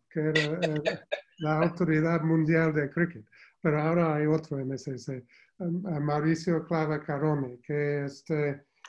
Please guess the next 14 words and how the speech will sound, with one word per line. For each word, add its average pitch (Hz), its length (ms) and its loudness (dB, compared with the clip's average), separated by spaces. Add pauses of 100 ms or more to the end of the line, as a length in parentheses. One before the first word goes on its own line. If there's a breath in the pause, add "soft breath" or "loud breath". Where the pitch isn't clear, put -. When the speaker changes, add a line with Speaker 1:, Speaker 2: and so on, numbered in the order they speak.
(140)
Speaker 1:
que 147 480 4
este, 143 640 2 (420)
em, 147 580 0 (680)
hay 160 180 4
una 165 180 8
buena 160 300 4
posibilidad, 147 520 2
una 135 260 -4
posibilidad 143 440 -2
significativa 151 840 2
que 151 220 -2
se 143 220 -4
elige 156 340 -2
él 143 420 0